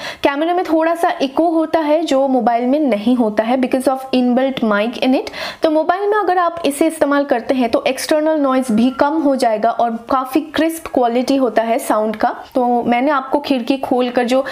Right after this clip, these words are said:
natural lighting है उसमें मैं shoot करती हूँ, इसीलिए वो भी दिखा दिया ताकि it helps you as well, क्योंकि काफ़ी लोगों को मैं जानती हूँ जो natural light में खिड़की खोलकर shoot करना पसंद करते हैं, तो उनके लिए थोड़ा noise आ सकता है, external noise,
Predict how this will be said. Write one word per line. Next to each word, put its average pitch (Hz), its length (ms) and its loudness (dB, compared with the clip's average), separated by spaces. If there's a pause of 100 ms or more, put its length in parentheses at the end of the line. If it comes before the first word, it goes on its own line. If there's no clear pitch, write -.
(240)
natural 320 460 0
lighting 277 360 0
है 285 100 4
उसमें 269 280 0
मैं 285 120 2
shoot 285 300 0
करती 262 280 0
हूँ, 262 160 2
इसीलिए 285 380 2
वो 247 260 0
भी 262 280 2
दिखा 262 340 0
दिया 214 280 2 (260)
ताकि 262 340 0
it 269 100 -8
helps - 580 -4 (220)
you 294 160 2
as 214 180 -2
well, 226 180 0
क्योंकि 269 200 2
काफ़ी 285 360 0
लोगों 294 240 2
को 294 120 0
मैं 277 180 0
जानती 214 360 0
हूँ 254 160 2
जो 247 220 0 (300)
natural 277 560 2
light 247 240 0
में 262 120 2
खिड़की 262 320 0
खोलकर 285 600 0
shoot 262 260 0
करना 247 240 0
पसंद 247 380 0
करते 220 300 0
हैं, 208 200 0
तो 240 80 0
उनके 262 320 2
लिए 359 320 0
थोड़ा 508 600 0
noise 233 320 0 (120)
आ 220 140 0
सकता 220 360 -2
है, 247 120 -2
external 220 420 -2
noise, 233 320 0